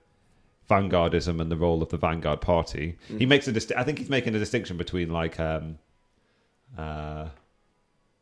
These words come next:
Speaker 1: yeah, I suppose maybe a putschist party as opposed to a,
Speaker 2: Sure.
Speaker 1: a sort of vanguardist party.
Speaker 2: Yeah.
Speaker 1: Um, there is some quotes from Marx, which I was thinking of trying to get into a little bit, which might try and satisfy some of that,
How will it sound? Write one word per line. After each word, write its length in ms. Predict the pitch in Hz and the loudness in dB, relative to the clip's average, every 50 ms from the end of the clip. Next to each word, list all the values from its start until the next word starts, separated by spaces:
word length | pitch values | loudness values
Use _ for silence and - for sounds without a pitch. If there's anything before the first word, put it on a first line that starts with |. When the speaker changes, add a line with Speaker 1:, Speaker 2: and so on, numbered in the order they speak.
| _ _ _ _ _ _ _ _ _ | _ _ _ _ _ _ _ _ _
Speaker 1:
yeah, 240 | - 107 98 82 78 | -2 0 2 2 0
I 40 | |
suppose 260 | 78 - - 82 78 80 | 0 0 -2 -2 0 0
maybe 220 | 80 78 73 76 | 0 0 0 -2
a 40 | 73 | -4
putschist 460 | - - - - - - 82 71 - | 0 -2 -2 -2 0 -4 -4 0 2
party 560 | - 85 82 82 - - 85 82 87 90 87 - _ _ _ _ _ _ _ | 2 2 2 0 0 0 -2 -2 -2 -2 -4 -8 _ _ _ _ _ _ _
as 140 | - 82 - | -4 -4 -4
opposed 400 | - - - 76 76 76 - - | -2 -2 -2 -2 -2 -2 -4 -4
to 240 | - 78 71 73 73 | -4 -4 -2 -4 -4
a, 260 | 76 76 76 76 76 - - - | -2 -2 -4 -4 -6 -8 -14 -18
Speaker 2:
Sure. 300 | _ - 76 - - - _ _ _ _ _ _ | _ -12 -10 -10 -10 -14 _ _ _ _ _ _
Speaker 1:
a 60 | - | -6
sort 140 | - 82 85 | -2 -2 -2
of 80 | 76 | 0
vanguardist 640 | 73 80 80 80 78 76 71 71 73 - 71 - - | 2 0 0 0 0 0 0 0 0 -2 -4 -6 2
party. 400 | - - 73 65 - - 69 69 90 | 2 2 2 2 -2 -4 -4 -4 -2
Speaker 2:
Yeah. 420 | 113 117 107 104 101 95 98 95 92 _ _ - - - - - - - - _ _ | -4 -6 -6 -8 -10 -12 -12 -14 -16 _ _ -20 -20 -20 -20 -20 -20 -20 -20 _ _
Speaker 1:
Um, 540 | 113 113 110 110 107 107 107 107 107 - - - - _ _ _ _ _ _ _ _ | 10 10 12 12 10 8 6 2 -2 -6 -10 -16 -20 _ _ _ _ _ _ _ _
there 160 | - 120 123 131 | 6 8 8 8
is 120 | 127 - | 6 2
some 200 | - - - 147 | 0 -2 -2 -2
quotes 420 | - - - 175 170 - - - | 2 4 4 4 4 2 -2 -6
from 160 | - - 131 123 | -2 0 0 2
Marx, 400 | 131 156 151 131 95 73 - 82 | 4 6 6 6 4 2 -4 -8
which 160 | 78 - 95 | -2 2 4
I 60 | 95 | 4
was 200 | 92 92 92 - | 4 4 0 0
thinking 300 | - 113 104 - 104 95 | -2 -2 0 0 0 0
of 100 | 95 - | 0 -2
trying 600 | - - - - 101 101 98 95 95 92 92 90 | -4 -16 -8 -4 0 2 2 4 4 2 2 0
to 180 | 85 - - 92 | -2 -2 -4 -2
get 200 | 80 - 90 87 | 2 2 2 2
into 260 | 87 87 85 - 87 | 2 0 0 2 2
a 20 | 87 | 4
little 220 | 90 101 - 80 | 6 6 4 4
bit, 160 | 78 85 69 | 4 4 2
which 200 | 71 78 - - | 2 0 -2 0
might 220 | 87 87 85 65 - | 0 0 0 0 0
try 180 | - 87 82 | -2 0 0
and 60 | 82 | 0
satisfy 540 | - - 85 78 - - - 92 90 82 80 | 0 -2 -4 -6 -6 -14 -8 -4 0 0 0
some 260 | 78 - - 82 78 | 0 -2 -2 -2 -2
of 120 | 78 76 - | -2 -2 -2
that, 180 | 85 80 - | -2 -4 -4